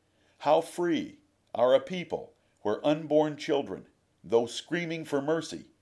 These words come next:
are chased across the womb and pulled apart in pieces by a suction wand,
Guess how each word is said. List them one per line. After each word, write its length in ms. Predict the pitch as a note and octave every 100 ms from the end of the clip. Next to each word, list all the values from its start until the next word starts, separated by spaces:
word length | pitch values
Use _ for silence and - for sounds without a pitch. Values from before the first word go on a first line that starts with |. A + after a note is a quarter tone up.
| _ _ _ _
are 160 | G2 G#2+
chased 560 | - - F3 E3+ -
across 560 | A#2 - - D3+ F3 -
the 160 | D3
womb 480 | C3 C#3 G#2+ E2 F2 - _ _ _ _ _
and 220 | - G#2
pulled 240 | - E3 D#3
apart 380 | A#2+ - C#3+ C#3
in 100 | A#2+
pieces 480 | - E3+ - B2+
by 200 | G#2 A2
a 120 | A2+ G#2
suction 560 | - D#3 D#3 - G#2+
wand, 500 | G2+ G2 E2 D2 -